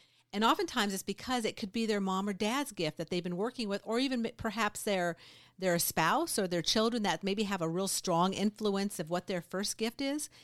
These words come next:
that it comes on to them, and then they think that they're, that's their gift. And so they question that, that really, that's my gift? And then going away and really getting some more insights and really feeling into what we, you know,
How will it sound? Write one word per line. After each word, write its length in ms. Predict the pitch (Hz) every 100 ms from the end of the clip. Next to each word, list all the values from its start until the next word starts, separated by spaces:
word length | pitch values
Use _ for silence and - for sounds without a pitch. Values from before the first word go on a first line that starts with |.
| - - -
that 320 | 185 185 -
it 160 | - 208
comes 260 | 262 247 226
on 240 | 220 269
to 80 | 220
them, 220 | 170 170
and 140 | 175
then 120 | 196 196
they 120 | 196
think 260 | - 214
that 180 | 202 170
they're, 260 | 185 190 196
that's 260 | 160 196 -
their 160 | - 175
gift. 420 | 147 262 240 -
And 80 | 170
so 100 | 185
they 100 | 180
question 560 | - 254 294 - 170 - 180
that, 160 | 208 - _ -
that 220 | 262 240
really, 220 | 262 302
that's 280 | 226 220 -
my 80 | 247
gift? 440 | 165 208 415 - - - _ -
And 80 | 208
then 120 | 226
going 260 | 226 220 208
away 340 | 190 240 262
and 120 | 214
really 260 | 202 226 214
getting 260 | 185 214
some 200 | 220 214
more 120 | 185 175
insights 460 | 214 226 185 170
and 140 | 175 170
really 280 | 202 190 - - - _ -
feeling 300 | 254 262 202
into 240 | 190 196
what 240 | 180 190 190
we, 100 | 190
you 240 | 185 185
know, 220 | 170 156